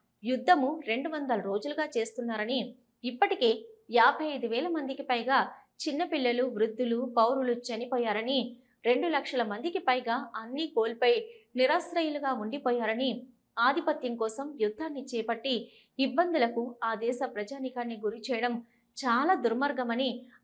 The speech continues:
అమెరికా ఒత్తిళ్లకు తలొగ్గి అమెరికా అండతో ఈ దుశ్చర్యకు పాల్పడడం సరైంది కాదని, ఇరు దేశాల మధ్య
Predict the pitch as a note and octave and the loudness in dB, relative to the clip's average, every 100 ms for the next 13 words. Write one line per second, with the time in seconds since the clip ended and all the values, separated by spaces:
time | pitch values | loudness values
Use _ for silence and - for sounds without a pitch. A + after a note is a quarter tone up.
0 | B3 C4 G4+ - C4 G#3+ G#3+ D4 C#4+ B3 | 2 2 2 0 0 0 -2 -4 -4 -4
1 | A#3 A3+ A#3+ A#3 A3 G#3+ _ - A#3 C#4+ | -2 0 -2 -4 -6 -8 _ -2 0 0
2 | E4+ C#4+ A3 A#3 A#3+ B3 - - - _ | 0 0 0 2 6 6 4 -4 -18 _
3 | B3+ C4+ A3+ A#3+ C#4+ E4+ E4 B3 A3+ A3 | -2 0 0 0 0 -2 -2 0 2 2
4 | A3+ A3 A3+ A3+ - A#3 A#3+ B3 A3 A3+ | 0 -2 -2 -6 -2 0 0 -4 0 2
5 | B3+ A#3 C4 G3+ - _ _ C4+ D#4 D#4 | 4 2 -2 -4 -10 _ _ 0 2 2
6 | D#4 D#4 D#4+ B3 A#3 A#3+ | -2 0 -2 -2 -4 -4